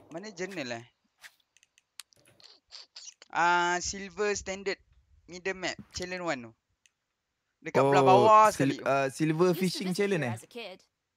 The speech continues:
Speaker 3: It's just like I remember it,
Speaker 1: Silver
Speaker 3: for
Speaker 1: standard
Speaker 3: better or for
Speaker 1: middle.
Speaker 3: worse.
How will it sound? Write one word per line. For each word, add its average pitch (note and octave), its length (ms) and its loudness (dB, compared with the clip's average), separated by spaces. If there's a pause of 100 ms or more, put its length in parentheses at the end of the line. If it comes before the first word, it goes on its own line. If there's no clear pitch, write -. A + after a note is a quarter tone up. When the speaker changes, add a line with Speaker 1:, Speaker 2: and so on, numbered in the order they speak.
Speaker 3:
It's B3+ 200 -14
just F4+ 200 -18
like D4+ 160 -16
I G#3 160 -12
remember F#3+ 260 -16
it, - 80 -14
Speaker 1:
Silver F#3+ 340 -4
Speaker 3:
for G#3+ 60 2
Speaker 1:
standard A3 400 -4
Speaker 3:
better - 180 -12
or - 120 -14
for - 60 -10
Speaker 1:
middle. F3 340 -2
Speaker 3:
worse. - 320 -20